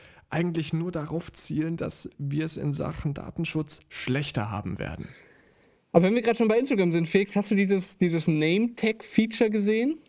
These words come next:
Speaker 1: Diesen, äh, Code, um anderen Leuten zu folgen?
Speaker 2: Genau, das ist ja in so einem Quadrat drin. Ich finde das ehrlich gesagt irgendwie ziemlich langweilig.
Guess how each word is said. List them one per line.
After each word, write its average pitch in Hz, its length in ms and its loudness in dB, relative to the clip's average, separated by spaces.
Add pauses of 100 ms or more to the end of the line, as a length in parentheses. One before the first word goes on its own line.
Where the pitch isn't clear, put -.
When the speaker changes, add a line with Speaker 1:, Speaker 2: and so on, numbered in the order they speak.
Speaker 1:
Diesen, 143 460 0
äh, 120 160 -2
Code, 170 340 -2
um 127 100 -2
anderen 127 280 -2
Leuten 160 300 -4
zu 127 100 -6
folgen? 131 320 -2 (960)
Speaker 2:
Genau, 175 240 2 (200)
das 180 200 4
ist 247 60 4
ja 247 80 4
in 240 80 2
so 233 60 6
einem 233 120 2
Quadrat 185 720 2
drin. 175 300 2 (320)
Ich - 160 4
finde 254 200 6
das 226 160 0
ehrlich 220 360 2
gesagt 202 360 -2 (120)
irgendwie 196 320 4
ziemlich 190 420 2
langweilig. 160 800 2